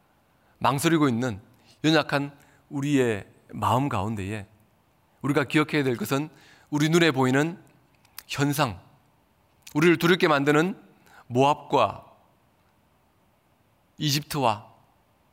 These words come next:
바벨론과 아수르가 아니라, 그 뒤에서 그것을 막대기로 사용하시고, 또 그들을 통해서 우리를 끝까지 지키고 계시는,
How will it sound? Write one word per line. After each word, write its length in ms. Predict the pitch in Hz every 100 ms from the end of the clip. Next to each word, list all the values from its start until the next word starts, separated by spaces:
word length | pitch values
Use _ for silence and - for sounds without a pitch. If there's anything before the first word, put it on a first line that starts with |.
| _ _
바벨론과 800 | 135 151 151 156 135 110 101 - _ _ _ _ _ _
아수르가 500 | 160 156 - 165 151
아니라, 360 | 117 101 120 107 _ _ _ _ _ - -
그 180 | - 175
뒤에서 520 | 175 147 147 139 104 - _ _ _ - _
그것을 340 | 151 160 170
막대기로 460 | 160 131 190 180 165
사용하시고, 760 | 156 139 127 - 117 107 - _ _ _ _ _ _ -
또 100 | 147
그들을 300 | 190 185 180
통해서 680 | 156 156 156 190 - - _ _ _ _ _ _ _ _
우리를 680 | 151 165 175 185 - - - -
끝까지 680 | 214 196 226 175 135 110 104 _ _ _ _ _ _ _ _ _ _
지키고 360 | - - 175 139
계시는, 440 | 113 120 107 98